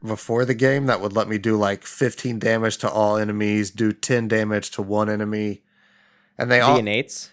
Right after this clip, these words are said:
Speaker 1: Yeah, and they were all zero cost, too. And then, like, I stumbled upon this blessing that, like, upgraded 'em all.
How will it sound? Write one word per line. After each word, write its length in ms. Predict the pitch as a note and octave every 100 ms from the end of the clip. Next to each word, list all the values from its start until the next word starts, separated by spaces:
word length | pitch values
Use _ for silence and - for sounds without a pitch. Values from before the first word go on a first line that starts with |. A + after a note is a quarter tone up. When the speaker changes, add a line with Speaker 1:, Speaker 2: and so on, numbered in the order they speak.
| -
Speaker 1:
Yeah, 320 | D3+ F#3 C#3
and 80 | B2
they 80 | C3
were 160 | C3
all 200 | C3+ D#3
zero 400 | C3 C#3 E3 C#3
cost, 480 | - A2+ G2+ G#2 -
too. 360 | C#3 D3 G#2 - -
And 140 | B2+
then, 160 | D#3 D#3+
like, 300 | D3+ - -
I 100 | B2+
stumbled 360 | - E3 D#3+ D3+
upon 460 | - D3 D3 C3+ - B2
this 240 | B2+ A#2+
blessing 500 | A2 C3 D3+ - A2+
that, 160 | A2 -
like, 260 | G#2+ - - B2
upgraded 480 | B2+ C3+ C#3 D3
'em 140 | D#3 D#3
all. 360 | D#3+ F#3+ F#3+